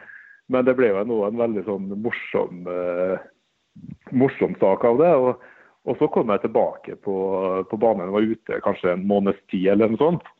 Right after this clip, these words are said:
Og så kom jeg tilbake, og så hadde jeg min beste periode i,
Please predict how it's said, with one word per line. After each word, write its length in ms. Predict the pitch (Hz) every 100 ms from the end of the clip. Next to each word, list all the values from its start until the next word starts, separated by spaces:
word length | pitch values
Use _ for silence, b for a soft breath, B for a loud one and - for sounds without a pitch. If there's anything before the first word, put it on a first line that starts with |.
| _ _ _ b b b b b b _ _ _
Og 80 | -
så 60 | 135
kom 160 | 113 104
jeg 80 |
tilbake, 400 | 117 120 90 107
og 140 | 98 107
så 80 | 110
hadde 240 | 120 98
jeg 160 | 92 98
min 160 | 101 107
beste 300 | 117 - 92
periode 400 | 101 107 104 92
i, 160 | 98